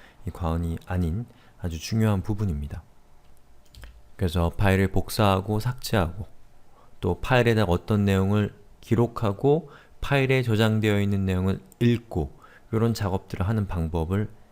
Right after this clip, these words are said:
이번 시간에 알아볼 거예요. 자, 우선 제일 먼저 살펴볼 것은 이 파일을 복사하는 방법에 대해서 알아보겠습니다. 자, 우선 현재 제가 작업하고 있는, 어, 칠 점 피에이치피라고 하는 이 파일은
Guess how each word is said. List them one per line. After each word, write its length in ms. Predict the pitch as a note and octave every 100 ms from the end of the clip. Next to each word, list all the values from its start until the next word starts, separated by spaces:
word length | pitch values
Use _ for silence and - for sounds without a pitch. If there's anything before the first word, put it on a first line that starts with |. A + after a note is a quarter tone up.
| -
이번 180 | - E2+
시간에 320 | - - D2+
알아볼 300 | D2+ E2 D#2+
거예요. 420 | - D#2 D2+ G2 - - - - - - - - - - - - -
자, 140 | G#2+
우선 200 | G#2+ C#3
제일 200 | B2 A2+
먼저 400 | C#3 D3 C#3 C3+
살펴볼 560 | C3+ C#3 - B2+ B2 -
것은 420 | G#2 - B2 B2+
이 140 | - G#2 -
파일을 640 | - D3+ C#3+ C3+ C#3 C3
복사하는 840 | - - - - A#2 G2+ G2 F#2 E2
방법에 460 | E2+ D#2+ E2+ E2 D#2+
대해서 280 | E2 D#2
알아보겠습니다. 640 | F#2 D#2 D#2+ - E2 D#2+ D#2+ - - - - - -
자, 120 | A2
우선 260 | A#2 C#3 B2+
현재 400 | D3 C#3+ C#3 C3+
제가 680 | B2+ G#2+ A2 G#2+ G#2 G2+ - - -
작업하고 540 | - F#2+ G#2+ A2 G2
있는, 400 | F2 D#2+ D#2 F#2 B2+ - - - -
어, 480 | D#2 D2+ D2+ D#2 D2+ -
칠 340 | - - D#3 -
점 260 | D3+ C#3+
피에이치피라고 720 | C#3+ D#3 C#3+ - - A#2+ G#2 G#2
하는 100 | G2
이 80 | F2+ -
파일은 760 | - C3+ A#2+ G#2 A#2+ D#2+